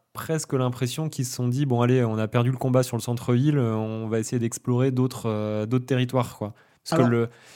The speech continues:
Speaker 1: je, c'est, le constat, en tout cas, ça reflète uniquement un point de vue, euh, personnel, mais c'est vrai que le, le Pépone du cours Clémenceau, euh, je trouve qu'il a perdu un peu en sexiness, quoi.
Speaker 2: Ouais,
Speaker 1: T'es,
Speaker 2: le,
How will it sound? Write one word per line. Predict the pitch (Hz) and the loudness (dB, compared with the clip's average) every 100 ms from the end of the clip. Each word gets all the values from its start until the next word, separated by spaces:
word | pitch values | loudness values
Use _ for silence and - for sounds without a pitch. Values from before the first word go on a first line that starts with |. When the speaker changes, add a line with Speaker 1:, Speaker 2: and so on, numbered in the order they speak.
| - | -12
Speaker 1:
je, | - 143 | -4 -4
c'est, | 131 127 123 - 214 277 392 | 0 -2 -2 -8 -20 -18 -6
le | 180 139 | 2 2
constat, | 139 165 - 156 | 2 -2 0 0
en | 127 | 0
tout | 117 | -2
cas, | 117 107 104 | -2 0 0
ça | - | -2
reflète | 107 110 117 120 127 | -2 -2 -2 -4 -4
uniquement | 139 127 123 127 127 113 | -2 0 0 0 0 0
un | |
point | 101 113 | -4 -4
de | 110 | -4
vue, | 110 120 | -2 -2
euh, | 107 98 - _ _ _ _ _ _ _ | -2 -6 -10 _ _ _ _ _ _ _
personnel, | - 117 - 160 143 | -6 -4 -2 0 0
mais | 110 107 | 0 -2
c'est | - | -2
vrai | 117 135 | 0 0
que | 131 117 | 0 -2
le, | 107 104 104 _ _ _ | -2 -4 -8 _ _ _
le | - | -6
Pépone | 107 120 127 123 | 0 2 4 2
du | 110 | 0
cours | 110 | -6
Clémenceau, | - 110 104 107 147 160 | -6 -6 -6 -4 -2 -2
euh, | 139 104 | -2 -4
je | 95 | -8
trouve | - 123 | -10 -12
qu'il | 120 113 | -10 -14
a | |
perdu | - 110 107 123 | -8 -6 -2 -2
un | 117 | -2
peu | 120 | -2
en | 123 104 101 | -4 -4 -8
sexiness, | 98 110 - 160 147 - | -8 -6 -4 0 0 -2
quoi. | - 98 98 | -6 -6 -4
Speaker 2:
Ouais, | 262 349 | -2 -2
Speaker 1:
T'es, | |
Speaker 2:
le, | 147 107 | 0 -2